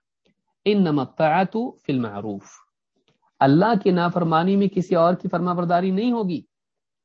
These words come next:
یعنی کوئی آدمی کسی کا حکم دے، ماں باپ ہوں یا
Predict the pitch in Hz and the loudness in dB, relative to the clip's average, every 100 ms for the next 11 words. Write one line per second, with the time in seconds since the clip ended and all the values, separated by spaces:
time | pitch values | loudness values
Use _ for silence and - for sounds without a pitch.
0 | _ _ _ - 156 165 190 190 175 175 | _ _ _ -10 -8 -4 -2 2 2 0
1 | 202 196 190 202 190 170 196 208 175 165 | -4 -6 -8 -6 -4 -4 -4 -2 -2 -4
2 | 160 143 131 135 123 - 131 139 156 151 | -6 -8 -4 -2 -2 -6 -12 -10 -4 0
3 | 139 | 0